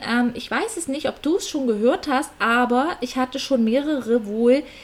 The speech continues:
die den Linktree drinne hatten und tatsächlich gesperrt worden ist von Instagram.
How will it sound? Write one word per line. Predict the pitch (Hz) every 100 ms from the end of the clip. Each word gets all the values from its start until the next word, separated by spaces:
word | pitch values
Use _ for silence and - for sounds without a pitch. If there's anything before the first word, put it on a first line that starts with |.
| - 269
die |
den | 320 311 277
Linktree | 311 - 247
drinne | 233 277 330 277
hatten | 240 -
und | - 247
tatsächlich | 269 254 - 320 - 226 233 302 - 196
gesperrt | 208 208 - - - - 220
worden | 202 202 196
ist | 185 -
von | 214 185
Instagram. | 196 220 226 220 226